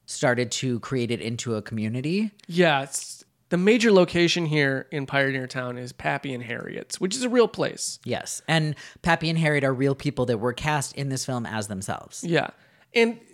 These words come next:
Speaker 2: the other thing you gotta remember is that Clive Turner wasn't the original director of this. A man named Roger Nall was. And then he was so fucking tired of Clive Turner's shit, like, <laughs> halfway through the movie,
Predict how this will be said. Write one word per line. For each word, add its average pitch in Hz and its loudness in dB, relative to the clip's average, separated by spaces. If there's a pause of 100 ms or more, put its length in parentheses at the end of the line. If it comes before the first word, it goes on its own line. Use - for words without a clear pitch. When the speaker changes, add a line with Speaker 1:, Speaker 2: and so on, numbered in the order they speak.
(140)
Speaker 2:
the 254 2
other 339 4
thing 277 6
you 254 4
gotta 226 6
remember 214 8
is 170 6
that 190 2
Clive 240 4
Turner 277 6
wasn't 202 6
the 190 8
original 180 4
director 151 4
of 139 2
this. 139 -2
A 156 -8
man 165 2
named 180 2
Roger 151 2
Nall 139 2
was. - -4
And 147 0
then 147 2
he 226 2
was 160 2
so 202 4
fucking 180 0
tired 156 2
of 131 -6
Clive 147 0
Turner's 135 -2
shit, - 0 (260)
like, 135 0 (180)
<laughs> - -
halfway 160 0
through 160 2
the 143 0
movie, 135 0